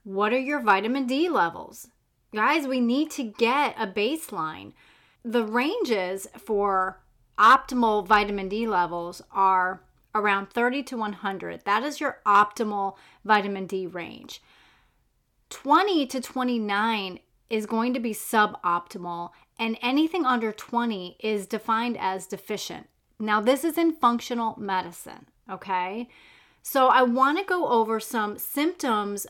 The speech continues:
of vitamin D deficiency or just being very low in vitamin D. So as you're listening,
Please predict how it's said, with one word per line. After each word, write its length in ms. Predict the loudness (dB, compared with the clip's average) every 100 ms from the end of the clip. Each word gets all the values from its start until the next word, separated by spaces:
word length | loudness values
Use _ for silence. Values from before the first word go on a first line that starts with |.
| -2
of 280 | 0 0 0
vitamin 460 | 0 0 -2 -4
D 500 | -4 -2 -4 -8 -14 -10
deficiency 680 | -10 -6 -6 -8 -12 -10 -10 2
or 280 | 2 4
just 260 | -2 -8 -4
being 360 | -4 -4 -6 -4
very 260 | -2 -4
low 320 | -4 -4 -4
in 120 | -6 -8
vitamin 440 | -8 -8 -12 -14
D. 220 | -16 -16 _ _ _ _ _ _
So 540 | 0 4 4 2 -2 _ _ _ _ _ _ _ _ _ _ _ _
as 240 | 2 2 0
you're 140 | -4
listening, 760 | -2 -4 -4 -8 -6 -10 -12